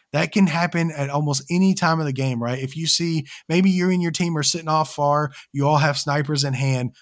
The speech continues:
use this strategy in order to secure at least one K P for one of your teammates, right?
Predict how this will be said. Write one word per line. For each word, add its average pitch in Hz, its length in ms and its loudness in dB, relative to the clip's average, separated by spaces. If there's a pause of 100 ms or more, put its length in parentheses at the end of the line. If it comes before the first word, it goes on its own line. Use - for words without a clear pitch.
(120)
use 190 420 4
this 190 220 2
strategy 156 640 0
in 139 80 -2
order 147 260 0
to 135 140 -4
secure 170 380 -2
at 143 100 -6
least 165 240 0
one 165 380 2
K 170 260 -2
P 147 400 -6 (240)
for 139 140 -4
one 139 180 2
of 139 60 2
your 123 140 -2
teammates, 120 520 -6
right? 120 340 -6